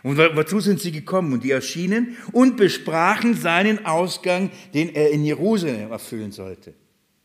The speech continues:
Wozu hat Gott sie, ihn, Mose und Elia geschickt?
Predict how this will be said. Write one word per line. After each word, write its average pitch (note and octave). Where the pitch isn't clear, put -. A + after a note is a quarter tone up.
Wozu G3
hat -
Gott G3
sie, E3+
ihn, D#3
Mose E3+
und D#3
Elia D#3
geschickt? -